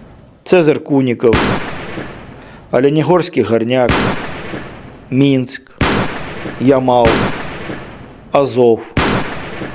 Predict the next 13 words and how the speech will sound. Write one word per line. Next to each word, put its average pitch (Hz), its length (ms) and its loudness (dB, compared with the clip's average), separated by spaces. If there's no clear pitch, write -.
Та 127 100 0
захоплений 156 560 2
ще 170 300 4
у 165 200 2
дві 143 140 2
тисячі 147 360 0
чотирнадцятому 147 640 2
році 165 320 2
наш 160 320 0
український 139 840 0
Костянтин 139 520 2
Альшанський. - 500 -2
Тут 240 380 2